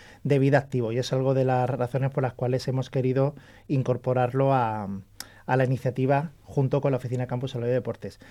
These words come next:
De todas maneras, luego, desde el doce, que se recupera el, el, el periodo lectivo en San Juan y el trece en el ca-, en el resto de, en, en, en Elche,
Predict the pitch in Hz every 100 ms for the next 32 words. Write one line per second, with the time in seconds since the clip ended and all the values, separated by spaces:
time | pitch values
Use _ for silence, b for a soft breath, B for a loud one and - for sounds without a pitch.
0 | B B 131 120 131 135 131 131 151 208
1 | 127 131 131 120 139 139 123 101 - -
2 | - - 143 139 127 123 123 117 123 131
3 | 135 131 131 131 131 127 127 127 127 120
4 | 123 131 131 135 135 135 127 139 135 123
5 | - 123 - 139 117 107 123 123 127 120
6 | 131 139 127 123 120 - 123 120 113 117
7 | 113 123 117 110 - 123 139 135 156